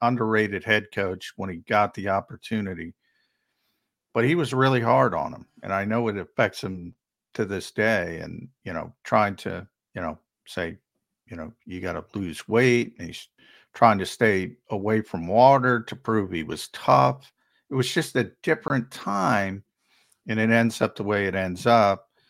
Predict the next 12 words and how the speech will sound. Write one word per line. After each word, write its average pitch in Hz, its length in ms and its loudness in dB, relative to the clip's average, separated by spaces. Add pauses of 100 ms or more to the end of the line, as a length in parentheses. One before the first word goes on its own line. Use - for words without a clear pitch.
(340)
And 85 500 -6
so, 85 440 -2 (1000)
as 104 200 -6 (100)
tragic 123 580 6
as 98 180 -2
that 98 240 2
was, 101 460 2
it 117 140 -6
created 98 640 -4
so 113 200 -2
many 95 260 -4
changes, 95 880 -2